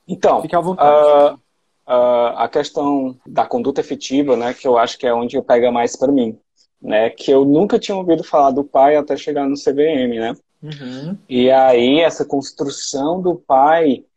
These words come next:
Speaker 1: é que ainda é um pouco difícil pra mim, por questão, às vezes, até de outros profissionais, porque algumas coisas eu fui, que, que a gente foi tendo no curso, eu fui até adotando, né? Então, por exemplo,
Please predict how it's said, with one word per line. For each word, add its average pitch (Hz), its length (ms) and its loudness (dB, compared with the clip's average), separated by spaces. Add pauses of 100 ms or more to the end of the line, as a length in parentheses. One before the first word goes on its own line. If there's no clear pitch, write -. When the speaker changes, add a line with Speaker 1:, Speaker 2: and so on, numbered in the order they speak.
(260)
Speaker 1:
é 123 140 -4
que 131 340 0
ainda 135 340 2
é 143 100 2
um 160 100 2
pouco 151 720 0
difícil 147 440 -8
pra 143 140 -4
mim, 131 260 0
por 131 280 -2
questão, 131 680 0
às 131 220 0
vezes, 127 380 2
até 131 360 2
de 151 520 -6
outros 170 240 -2
profissionais, 143 920 -2
porque 123 320 0
algumas 170 440 2
coisas 202 240 0
eu 214 80 2
fui, 196 580 0
que, 143 360 2
que - 100 -6
a 135 80 4
gente 131 180 -6
foi 131 140 -2
tendo 123 200 -2
no 120 140 -4
curso, 156 380 -4
eu 160 40 2
fui 156 200 0
até 151 180 0
adotando, 156 640 0
né? 127 240 -2
Então, 143 220 -4
por 143 140 -4
exemplo, 123 720 -2